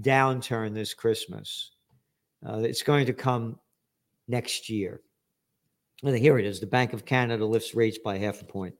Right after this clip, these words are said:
And again, the variable, the people paying variable rates on their mortgages. And now let's go back to the United States. Your variable rates on all that commercial business sector that you have.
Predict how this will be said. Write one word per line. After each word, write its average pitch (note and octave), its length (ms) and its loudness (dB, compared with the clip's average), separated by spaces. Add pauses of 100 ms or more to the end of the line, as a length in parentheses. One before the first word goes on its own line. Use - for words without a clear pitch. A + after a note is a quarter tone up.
(1500)
And C#3 100 6
again, C#3 300 8
the A#2+ 80 2
variable, C3+ 680 8 (220)
the B2+ 60 -12
people C#3+ 300 2
paying C3 340 4
variable B2+ 500 4
rates A#2+ 300 2
on A#2 120 -2
their A2 120 -2
mortgages. A2+ 760 0 (520)
And B2+ 100 -2
now C#3 120 2
let's C#3 160 2
go C3 120 0
back C3 280 6
to B2+ 80 -4
the B2 80 2
United A#2+ 400 2
States. - 600 0 (960)
Your A#2+ 120 2
variable B2+ 640 6
rates C3 320 2
on A#2+ 160 -2
all B2 140 0
that A#2+ 180 2
commercial A#2+ 440 0
business B2 460 0
sector D3 340 2
that D3 80 0
you D#3+ 100 2
have. D#3+ 360 -2